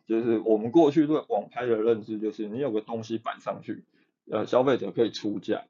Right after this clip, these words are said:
那这东西普遍都是二手的，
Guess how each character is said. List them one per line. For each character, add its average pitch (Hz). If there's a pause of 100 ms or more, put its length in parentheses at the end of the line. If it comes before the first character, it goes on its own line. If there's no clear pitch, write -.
(100)
那 120
这 139
东 139
西 135
普 127
遍 113
都 107
是 -
二 107
手 - (140)
的， -